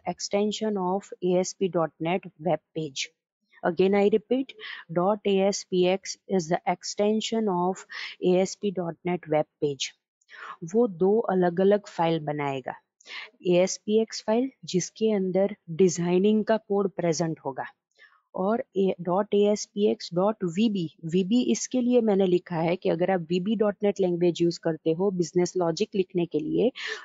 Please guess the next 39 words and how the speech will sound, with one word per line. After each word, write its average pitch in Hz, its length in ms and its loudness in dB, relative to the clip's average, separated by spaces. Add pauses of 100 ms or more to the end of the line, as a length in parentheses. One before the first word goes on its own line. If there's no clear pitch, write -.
(100)
तो 190 200 0
उसका 214 380 0
एक्सटेंशन 190 640 0
होगा 175 440 0
डॉट 180 400 -2
ए 180 80 4
एस 180 260 2
पी 185 260 0
एक्स 190 260 -4
डॉट 170 260 -2 (320)
वी 196 180 -2
बी। 170 160 -8 (540)
अगर 175 260 0
आप 190 100 2
सी - 260 -6
शार्प 262 360 0
लैंग्वेज 233 400 2
के 240 140 2
अंदर 226 300 2
वो 233 320 2 (260)
लिखते 214 360 2
हो, 254 280 0 (300)
तो 190 200 -6
उसका 240 380 0
एक्सटेंशन 214 680 0
होगा 175 400 0
डॉट 180 460 0
ए 180 80 4
एस 180 260 2
पी 190 260 0
एक्स - 300 -2
डॉट 170 260 0
सी 247 360 0
एस, 139 300 -2 (100)
that 170 160 -2
is 170 160 0
for 247 240 -2 (140)
C - 180 -4
sharp। 180 320 0